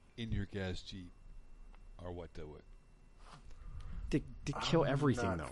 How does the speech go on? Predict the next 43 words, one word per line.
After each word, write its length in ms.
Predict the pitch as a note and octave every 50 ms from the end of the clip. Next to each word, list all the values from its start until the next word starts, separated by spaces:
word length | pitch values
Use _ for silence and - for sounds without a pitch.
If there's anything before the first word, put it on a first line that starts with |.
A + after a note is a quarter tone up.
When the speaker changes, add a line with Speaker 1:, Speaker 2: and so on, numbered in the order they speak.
| - - -
Speaker 2:
though. 60 | -
Speaker 3:
I, 80 | - - - - - - - - - -
Speaker 2:
It 80 | -
ki- 120 | - - B2+
Speaker 3:
I'm 80 | D3 E3
not 200 | D#3+ C#3 A2 -
feeling 180 | C3+ B2+ A#2+
this 140 | A#2 G#2 A2
is 120 | G#2+ G2+
enough 220 | G#2 G#2+ G2+ - -
anti-tank. 600 | G2+ F#2+ F#2 F2+ F2 - G#2 F#2+ F2+ F2+ - - - - - - - - - - - - A#2+ A#2 A2+ - - - - - - - - - - - - -
Speaker 2:
Yeah, 160 | B2 A#2 A2+
it's, 160 | A2+ - -
yeah, 440 | D#3 - - D#3 D3+ D3 C#3 C3+ C3+
I 60 | C3
kind 200 | - - C3+ B2+
of 80 | A#2 G#2+
agree 180 | G2 G2 F#2+
with 160 | F2 F2+ E2+ F#2+
you. 120 | G2 G2+
Like, 100 | A#2 C3+ -
comparative 460 | C#3+ A#2+ - - B2+ A#2+ A2+ A2 G2+
to 40 | -
some 120 | - A2+
of 60 | G#2
the 80 | G2 F#2+
other 140 | F#2+ G2 G2+
ones, 160 | G2+ G2+ F#2+
this 160 | G2 F#2 F#2 F#2+
is 180 | F#2+ - -
light 320 | F#2 F2+ E2+ - - - -
Speaker 1:
Okay. 140 | - - -
Speaker 2:
compared 220 | - D3 F3 - -
to 60 | -
some 180 | - - -
of 100 | D#2+ D#2+
the 100 | D#3+ E3
ones 180 | - E2 E2 E2
Speaker 1:
All 80 | G#2 B2+
Speaker 2:
we've 60 | C3+
Speaker 1:
right. 80 | -
Speaker 2:
seen 160 | - F2 E2 D#2+
already. 220 | D#2 D#2 D2+